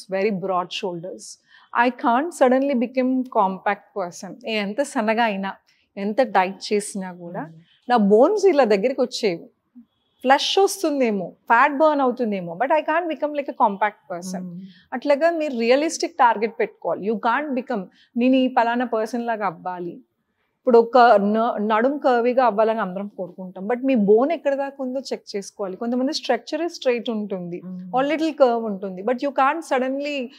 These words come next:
Speaker 1: పోసేసినట్టు అలా ఉండదు. Otherwise you have to go for the treatments. But natural ప్రాసెస్‌లో ఇవన్నీ ప్రెషర్ ఇచ్చేస్తాయి.
Speaker 2: మ్మ్.
Speaker 1: Women will, especially women will take lot of pressure. And డెలివరీస్ తర్వాత మీ వెయిట్ రిడక్షన్ ప్రాసెస్ little, little, little hard అనే చెప్పచ్చు.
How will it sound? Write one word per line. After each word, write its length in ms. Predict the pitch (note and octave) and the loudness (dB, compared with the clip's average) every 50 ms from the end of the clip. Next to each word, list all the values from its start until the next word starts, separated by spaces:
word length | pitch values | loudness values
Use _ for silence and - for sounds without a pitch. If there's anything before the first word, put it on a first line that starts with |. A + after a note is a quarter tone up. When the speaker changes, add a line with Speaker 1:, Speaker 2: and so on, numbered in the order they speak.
| - _ _ - | -20 _ _ 2
Speaker 1:
పోసేసినట్టు 640 | C#4 D4 C#4+ D#4 D#4+ D4+ - D#4 D4 D4 C#4+ B3+ - | 2 4 4 2 0 0 -2 -6 -6 -6 -4 -2 0
అలా 260 | D4 C#4+ C#4 C4 B3+ B3 | 2 2 2 2 0 0
ఉండదు. 380 | A#3 A#3 A3 A3 A#3 A3+ A3+ | -2 -4 -4 -4 -2 -2 0
Otherwise 380 | A#3 G#3+ G#3+ G#3+ B3 B3+ C#4 C#4 | 0 0 0 0 2 2 2 2
you 140 | C4+ C4+ D4+ | 2 2 2
have 220 | C4 A#3 B3 - | 2 2 2 0
to 100 | C4 A3 | 0 0
go 60 | A#3+ B3 | 0 2
for 60 | C#4 C4+ | 2 0
the 140 | C#4 D#4 - | 0 -2 -2
treatments. 480 | D4 C#4 A#3 - G#3 G3 F#3 F3 F3 E3 - - - _ _ _ _ _ - | -2 -4 -4 -4 -6 -8 -8 -10 -10 -12 -12 -14 -16 _ _ _ _ _ -6
But 100 | C4+ C4 | -6 -4
natural 560 | - C4+ B3+ B3+ B3+ C4 B3+ - - D#4+ D#4+ | -2 -2 -2 -2 -2 -4 -4 -6 -6 -6 -2
ప్రాసెస్‌లో 640 | D#4 D4+ C#4+ C#4 C#4 D4 C4 C4 - D4+ D#4 D#4+ D#4 | 0 0 0 0 -2 -6 -8 -8 -6 -6 -6 -4 -4
ఇవన్నీ 340 | D4+ C4+ A#3 B3 A#3 B3+ D4 | -2 -2 -2 -2 0 -2 -2
ప్రెషర్ 420 | C#4+ - C4 A#3+ G#3 G3 A#3+ B3+ | 0 0 2 2 2 2 0 0
ఇచ్చేస్తాయి. 580 | C#4+ B3+ - - A3 G#3 - - - - D#3+ - _ E3 | 0 -2 -4 -6 -6 -6 -6 -8 -10 -10 -12 -12 _ -16
Speaker 2:
మ్మ్. 520 | E3+ E3+ E3 D#3+ D#3 D3 D3 C#3 - G#3 | -14 -14 -14 -14 -16 -18 -20 -12 -6 -2
Speaker 1:
Women 280 | G#3+ A#3+ A#3+ C4 D4 D#4 | 0 0 2 0 0 -2
will, 360 | D#4+ D4 B3+ C4+ C4+ C4 B3+ | -2 -2 -2 0 0 -2 -4
especially 680 | - - - G#3 - - C4 B3 - - C#4 C#4+ B3+ A3 | -4 -4 -6 -6 -4 -4 -4 -4 -2 -2 -2 -2 -2 -4
women 180 | A3 G#3 A3 A#3+ | -4 -4 -4 -4
will 200 | A#3+ A#3 A#3 A3 | -6 -6 -8 -8
take 300 | A3 - G#3 G3+ G#3+ G#3+ | -6 -4 -4 -4 -2 -2
lot 120 | G3+ F3+ F3 | -2 -2 -2
of 80 | F3+ F#3 _ - F#3 | -4 -6 _ -8 -8
pressure. 260 | F3 E3 - F3+ - _ _ _ - - _ - | -8 -6 -8 -10 -12 _ _ _ -20 -18 _ -2
And 100 | B3 B3 | 2 4
డెలివరీస్ 500 | A#3 B3 A#3+ B3+ C#4 D4+ D#4+ D#4+ D4+ - | 4 4 4 4 2 0 0 -2 -2 0
తర్వాత 320 | D4+ B3 A3+ - - D#4 E4 | 0 -2 -2 -2 -2 -2 -2
మీ 160 | D#4+ C4+ A#3 | 0 0 0
వెయిట్ 220 | G#3 A3 A3 G#3 | 2 0 0 0
రిడక్షన్ 360 | A#3+ B3+ B3+ B3+ - - A#3 A3 | -2 -2 -4 -4 -4 -6 -6 -4
ప్రాసెస్ 340 | - G3 F#3+ G#3+ C4+ B3+ - | -4 -4 -4 -4 -6 -6 -8
little, 260 | B3+ B3 - C#4 C#4 | -8 -8 -8 -10 -8
little, 380 | - - A3 A#3 A3+ C#4 D4 D#4 | -8 -8 -8 -8 -8 -8 -8 -8
little 360 | D4+ - - A#3+ B3+ - D#4+ F4 | -8 -10 -10 -8 -4 -2 -2 -2
hard 320 | D#4 A#3+ F#3 F3+ F3+ F3+ | 0 0 -2 0 0 -2
అనే 140 | G#3 G#3+ A3 | -2 -2 -4
చెప్పచ్చు. 560 | G#3+ - G3 - - D#3+ E3+ - - - - | -6 -8 -10 -10 -10 -12 -10 -10 -10 -12 -12